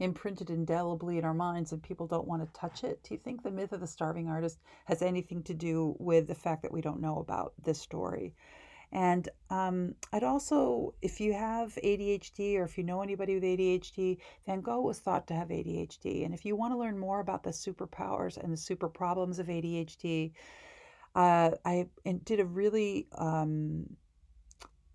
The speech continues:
factual interview-based post called Artists and A D H D, Myths, Realities, True Stories, and Resources, which I will link to in the show notes. Uh, and you could pass it on to somebody, or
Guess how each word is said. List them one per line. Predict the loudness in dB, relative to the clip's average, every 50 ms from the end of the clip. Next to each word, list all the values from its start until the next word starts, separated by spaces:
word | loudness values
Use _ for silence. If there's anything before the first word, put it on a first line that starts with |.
| -20 _ -20 -20 -20 -20 _ _ _ -20 -20 -20 -20 -20 -20 -20 -20 -20 -12 2
factual | 4 6 6 6 4 -4 -8 -2 0 0 0 0 -2
interview-based | -4 -4 -2 -2 -4 -4 -4 -4 -4 -2 0 0 0 0 -2 -4 _
post | -4 0 0 2 2 0 -2 -6 -16 -18 -12
called | -4 -2 -2 -2 -2 0
Artists | 0 0 0 0 -2 -4 -4 -6
and | -6 -4
A | -4 -4
D | -4 -2 -2 -2
H | -2 -4 -6 -8
D, | -6 -4 -2 -2 -2 -4 -6 -8 -12 -20 -8 -4
Myths, | -2 -2 -2 -2 -6 -10 -4
Realities, | -4 -2 0 2 2 2 0 0 -2 -2 -4 -6 -8
True | -10 -10 -10 -10
Stories, | -10 -8 -8 -6 -4 -4 -2 -4 -4 -6 -8 -10
and | -10 -10 -6
Resources, | -6 -6 -6 -6 -6 -6 -6 -6 -6 -6 -8 -10 -10 -12 -12 -12
which | -12 -12 -12 -12 -10 -8
I | -6
will | -4 -4 -4 -4
link | -4 -6 -6 -8 -12
to | -10 -6 -6 -4 -4 -4
in | -4 -6 -6
the | -6
show | -8 -8 -6 -4 -2
notes. | -2 -2 -4 -4 -6 -8 -10 -16 -20 -20 -20 -20 -20 -20 -20 -20 -20 -20 -20 _ -8 -4
Uh, | -4 -2 -2 -2 -4
and | -4 -4
you | -4 -6
could | -8 -10 -8
pass | -6 -6 -6 -6 -8
it | -10 -8
on | -8 -6 -8 -8
to | -10 -14
somebody, | -12 -8 -8 -6 -6 -6 -8 -8 -8 -8 -10
or | -10 -10 -10 -10 -10 -12